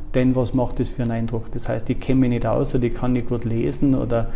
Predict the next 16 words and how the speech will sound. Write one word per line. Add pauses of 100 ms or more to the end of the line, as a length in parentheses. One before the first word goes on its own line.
bin
so
schlecht
organisiert,
dass
mir
das
gestört
hat.
Ich
bin
so
früh
schon
am
Weg,